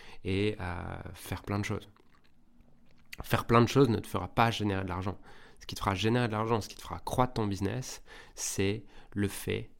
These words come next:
de faire plus des tâches qui génèrent de l'argent. C'est tout. C'est pas en faisant des tâches, en faisant plus des tâches et en passant plus de temps à faire des tâches qui génèrent pas d'argent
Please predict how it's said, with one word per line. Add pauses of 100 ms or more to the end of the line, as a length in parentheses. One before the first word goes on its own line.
de
faire (120)
plus (140)
des
tâches
qui
génèrent
de
l'argent. (920)
C'est
tout. (1040)
C'est
pas
en
faisant
des
tâches,
en
faisant
plus
des
tâches
et
en
passant
plus
de
temps
à
faire
des
tâches
qui
génèrent
pas
d'argent